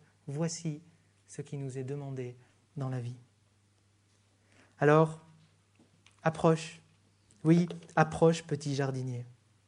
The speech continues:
car ici-bas, ces fleurs te sont confiées.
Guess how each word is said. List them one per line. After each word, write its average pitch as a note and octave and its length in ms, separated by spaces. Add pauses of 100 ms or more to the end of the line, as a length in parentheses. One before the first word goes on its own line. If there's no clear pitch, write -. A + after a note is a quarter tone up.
(480)
car D#3 240
ici-bas, E3+ 520
ces D#3+ 160
fleurs D#3+ 400
te - 120
sont C#3 240
confiées. - 460